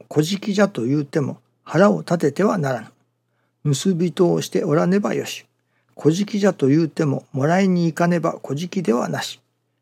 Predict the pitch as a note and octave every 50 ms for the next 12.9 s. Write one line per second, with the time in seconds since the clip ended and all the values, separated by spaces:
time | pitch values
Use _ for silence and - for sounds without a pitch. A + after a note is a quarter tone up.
0 | _ _ - - G#3+ A3+ A3+ E3 C#3 C3+ B2+ C#3+ F3 - - - D3+ E3+ G#3 -
1 | - - F2 F2+ - - - _ _ _ _ _ - - - - _ _ - F#3+
2 | G3 - - - - - - A#3+ B3 G#3 E3 D3+ C3+ B2+ C3 C3+ C#3 D3 - C3+
3 | C#3+ E3+ G3 G#3 G#3 - - - - - - - _ _ _ _ _ _ _ _
4 | _ _ _ _ _ _ _ _ _ _ _ _ _ _ _ _ _ _ _ _
5 | _ _ _ _ _ _ _ _ _ _ _ _ _ _ _ _ _ _ _ _
6 | - C3 D3 G3 G#3 G#3+ G#3+ - A3+ G3+ E3 - - - _ _ - - E3+ E3
7 | - - - - D#3 D3 E3+ G3+ A#3 A#3 F#3+ D3 C#3 - - - - F3+ E3+ -
8 | - - _ _ _ - G#3+ - - - - - D3+ E3 E3 - - - - C#3+
9 | C3 C3+ - - - - - - _ _ _ _ _ _ _ _ _ _ _ _
10 | _ _ _ _ _ _ _ - C3+ E3 G3+ G3+ F3+ C#3 C3+ - - - - -
11 | F3+ F3 F3+ F3 E3+ E3 E3+ - - - C#3 - F#3 E3+ D#3+ - - _ _ _
12 | _ - E3+ D#3+ D#3 E3+ F3+ F#3 F3 - E3+ - - C2 B1+ - -